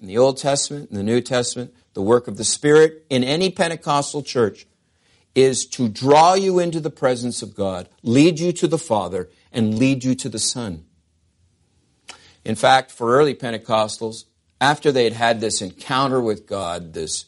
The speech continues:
transformational moment, they, they would describe what had occurred to them as having a new love for Jesus, a new sense of intimacy with Jesus.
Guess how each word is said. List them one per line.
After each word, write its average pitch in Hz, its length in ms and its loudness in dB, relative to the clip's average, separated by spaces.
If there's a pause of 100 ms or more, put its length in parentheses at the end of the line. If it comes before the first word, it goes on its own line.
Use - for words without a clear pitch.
(180)
transformational 117 1200 -4
moment, 98 440 -10 (2000)
they, 139 580 4
they 139 300 -2
would 131 200 -2
describe 135 680 0
what 117 200 0
had 104 140 -4
occurred 131 520 -2
to 113 80 -6
them 98 440 -6 (1600)
as - 140 -4
having 139 260 2
a 117 60 0
new 131 200 2
love 120 340 0
for - 140 -8
Jesus, 92 640 -6
a 110 60 -10
new 135 360 0
sense 120 500 -4
of - 140 -12 (160)
intimacy 73 960 -6 (580)
with 87 240 -10
Jesus. 80 560 -8